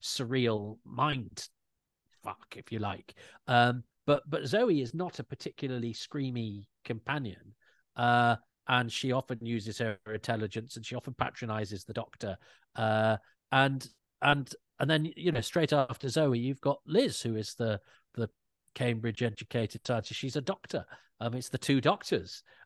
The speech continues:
Um, uh, and, and Caroline John totally convinces. Um, she goes off and does stuff on her own, uh,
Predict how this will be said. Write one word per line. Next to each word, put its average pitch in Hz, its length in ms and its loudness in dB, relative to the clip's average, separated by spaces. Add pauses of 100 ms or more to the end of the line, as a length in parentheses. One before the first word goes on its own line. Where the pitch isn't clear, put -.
Um, 135 520 4 (500)
uh, 156 440 6 (1040)
and, 151 260 4 (240)
and 151 200 2
Caroline 143 460 4
John 135 320 2
totally 139 360 0
convinces. 131 720 -4 (460)
Um, 120 440 0 (100)
she 143 180 -6
goes 127 260 2
off 127 160 -2
and 123 100 -4
does 127 160 -2
stuff - 260 -4
on 131 100 -2
her 127 160 0
own, 165 300 -2 (420)
uh, 135 300 2